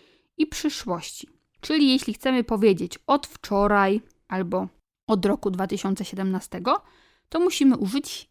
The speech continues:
innego przyimka, który się również pojawi.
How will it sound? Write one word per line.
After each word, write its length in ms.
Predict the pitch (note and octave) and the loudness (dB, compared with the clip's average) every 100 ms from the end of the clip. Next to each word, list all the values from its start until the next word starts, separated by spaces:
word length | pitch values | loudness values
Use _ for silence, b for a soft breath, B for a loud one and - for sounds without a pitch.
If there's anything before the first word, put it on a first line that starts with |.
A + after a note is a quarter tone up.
| _ | _
innego 1000 | F4 F#4 F4 A#3+ G#3+ G#3 G#3+ A3+ A3+ A#3+ B3 | 2 6 6 6 6 4 2 0 0 0 0
przyimka, 460 | - C#4 C#4+ F#4 | 0 2 2 2
który 260 | F#4 - E4+ | -2 0 0
się 200 | A3+ G3+ | 2 0
również 380 | G3 G#3+ G#3+ - _ - | 0 -2 -4 -12 _ 0
pojawi. 420 | A3 F#3 E3 | 2 2 -2